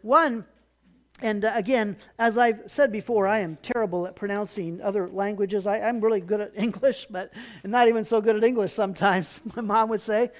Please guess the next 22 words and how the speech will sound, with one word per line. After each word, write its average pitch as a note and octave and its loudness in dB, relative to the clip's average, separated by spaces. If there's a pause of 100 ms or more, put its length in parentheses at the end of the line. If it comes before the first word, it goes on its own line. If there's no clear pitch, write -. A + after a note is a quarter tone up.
(220)
But, B3+ -2 (640)
but C4 6
here's D4+ 2
one, B3 4
Mark, A#3+ 2 (500)
um, G#3 6 (340)
Mark, G#3+ -2 (480)
Mark G#3+ 0
Rothumia. B3 2 (440)
Mark, G3+ -8 (160)
Mark, F#3 -6
Rothumia. G#3+ -6
You're D#3 -2
supposed A#3 -10
to E3+ -8
roll F#3 -2
that D#3+ 0
R F3+ 0
somehow C#3+ -10
in C#3+ -12
there. D3+ -10 (280)
Um, G3+ 2